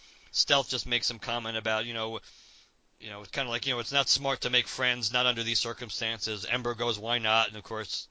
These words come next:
then she gets shot through the head. <clears throat> And, and Stealth is just, who kinda looks, she has a sore Nick kinda, like, look on her face, or the way she's drawn, I, in that panel. And she, and she goes, "That's why." And then she kinda, like, just,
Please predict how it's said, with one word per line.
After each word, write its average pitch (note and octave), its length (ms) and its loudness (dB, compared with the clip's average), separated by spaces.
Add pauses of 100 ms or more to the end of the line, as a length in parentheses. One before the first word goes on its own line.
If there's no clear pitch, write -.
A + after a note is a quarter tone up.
(100)
then A2 100 -2
she G#2+ 140 0
gets A2 160 0
shot A2 260 4
through G#2+ 120 -10
the G2+ 100 -4
head. G#2+ 240 2 (960)
<clears throat> - 120 -12
And, D#3 500 -4 (260)
and G2 180 0
Stealth A2 300 4
is G#2+ 120 -2
just, - 260 -4 (840)
who C#3 80 -4
kinda G3+ 180 8
looks, - 280 2
she - 140 4
has F#3+ 120 8
a E3+ 60 8
sore F3+ 460 8 (140)
Nick B2+ 380 8
kinda, B2 220 4
like, A2 200 2
look B2+ 180 0
on G2 60 -8
her F2+ 120 -10
face, - 380 -2 (340)
or G#2+ 60 -2
the G#2 80 -4
way G#2 100 0
she's F#2+ 220 2
drawn, F#2+ 380 -2
I, E2+ 80 -6 (400)
in F#2 100 -10
that E2+ 160 0
panel. F2+ 400 -2
And F2 80 -14
she, - 140 -2 (160)
and G2 80 -4
she - 100 2
goes, G2+ 340 2 (380)
"That's C#3 320 12
why." G2 280 4
And G2 80 -2
then G2+ 60 -8
she A2+ 140 -2
kinda, G#2 220 4
like, G2 180 2
just, G2+ 260 -2